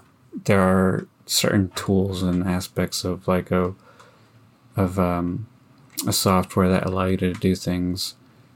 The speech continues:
in an efficient way. And there's sometimes there are things that allow you to do them in a, in, um,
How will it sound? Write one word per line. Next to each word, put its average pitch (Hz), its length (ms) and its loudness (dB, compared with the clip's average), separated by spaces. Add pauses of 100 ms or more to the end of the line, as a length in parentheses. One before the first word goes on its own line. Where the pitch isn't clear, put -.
(160)
in 92 100 2
an 90 220 4
efficient - 560 -2
way. 110 240 -2 (1200)
And 95 200 4
there's 98 140 4
sometimes 92 640 2
there 92 140 2
are 90 40 2
things 90 320 -2
that 90 180 -2 (100)
allow 90 260 -2
you 90 140 -2
to 90 120 -6
do 90 320 -2
them 90 320 -4
in 87 100 -4
a, 90 140 -4 (640)
in, 95 200 -4
um, 92 500 -4